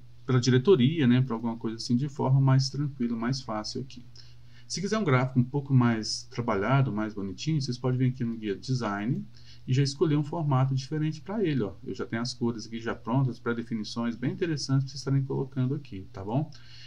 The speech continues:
E é claro que a formatação dele, vocês podem tá colocando do jeito que vocês acharem que fica legal, tá ok? Bom, além disso, é, na aula passada, vocês podem até ver aqui no card, eu mostrei como a gente fazia um controle de estoque, né?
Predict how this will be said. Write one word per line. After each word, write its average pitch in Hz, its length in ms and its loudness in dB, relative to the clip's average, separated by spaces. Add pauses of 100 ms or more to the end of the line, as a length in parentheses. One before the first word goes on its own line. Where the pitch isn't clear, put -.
(140)
E 170 80 4
é 165 40 0
claro 170 300 0
que 202 80 -6
a 147 60 -2
formatação 127 640 4
dele, 131 200 0
vocês 131 300 0
podem 123 300 2
tá 135 160 0
colocando 127 400 0
do 135 80 4
jeito 117 160 0
que - 60 -10
vocês 127 120 -2
acharem 117 340 -2
que - 80 -14
fica 120 220 -6
legal, 98 400 -4 (340)
tá - 80 -12
ok? 220 400 -4 (720)
Bom, - 280 0 (160)
além 208 280 6
disso, 151 500 2 (300)
é, 123 760 6 (160)
na 156 120 4
aula 208 240 4
passada, 147 580 0
vocês 120 200 -2
podem 131 220 0
até 143 200 0
ver 131 180 2
aqui 117 160 -4
no 107 100 -6
card, 143 540 -2 (400)
eu 135 80 4
mostrei 156 300 4
como 156 180 2
a 160 40 4
gente 160 100 -2
fazia 147 180 2
um 143 40 2
controle 151 340 0
de 147 80 -2
estoque, 135 580 2 (160)
né? 127 240 2